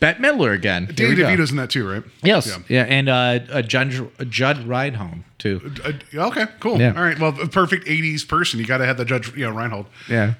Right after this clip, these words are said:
Speaker 2: Right.
Speaker 1: Uh, A Nightmare on Elm Street Part Five and Last Boy
Speaker 2: So,
Speaker 1: Scout.
Speaker 2: yeah, and I put in here The Hidden, which I think it's a film I've talked to you about before that has Kyle MacLachlan in it. It's a really cool, like, smaller sci-fi film. Like, the
Speaker 1: Hmm.
Speaker 2: intro to that film is amazing 'cause it's like,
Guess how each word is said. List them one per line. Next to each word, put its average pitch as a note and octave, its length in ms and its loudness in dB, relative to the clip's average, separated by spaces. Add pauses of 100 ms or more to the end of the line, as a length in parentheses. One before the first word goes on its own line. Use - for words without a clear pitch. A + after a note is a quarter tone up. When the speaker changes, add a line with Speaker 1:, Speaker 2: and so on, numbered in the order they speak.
Speaker 2:
Right. A2+ 160 -6 (180)
Speaker 1:
Uh, A2+ 280 2
A B2+ 40 4
Nightmare D3 380 2
on C#3+ 60 4
Elm D3 140 2
Street D3 280 0
Part B2 180 2
Five B2 560 -2 (220)
and D#3+ 260 2
Last D#3+ 320 2
Boy F3+ 160 2
Speaker 2:
So, C3+ 160 0
Speaker 1:
Scout. B2+ 160 0
Speaker 2:
yeah, D3+ 60 2
and C#3 100 2
I - 80 6
put B3 160 -2
in G3+ 60 -4
here G3+ 160 2
The D3+ 100 0
Hidden, G#3 540 -2
which C#3 200 -4
I C#3+ 80 -2
think D3 160 -2
it's C#3+ 120 -2
a - 20 -4
film C#3 200 0
I've B2 120 0
talked A2 300 -6
to A#2 60 -6
you C3 100 -2
about D3 240 -4
before D#3+ 400 -4 (380)
that C3+ 100 2
has A#2+ 160 2
Kyle C3 240 0
MacLachlan B2+ 580 -4
in C3+ 140 2
it. C3+ 160 0
It's D#3 180 0
a E3+ 40 2
really B2+ 360 -2
cool, A2+ 380 -8 (440)
like, A2+ 360 -4
smaller A#2 480 0
sci-fi G#2+ 540 0
film. A#2+ 440 -2
Like, A#2 280 -2
the B2 100 -4
Speaker 1:
Hmm. C#3 80 2
Speaker 2:
intro E3 260 2
to C3 100 0
that A#2+ 160 -4
film A#2 360 -2
is A2+ 180 -4
amazing C3+ 880 -2
'cause B2 200 -4
it's B2 160 -4
like, B2 260 -4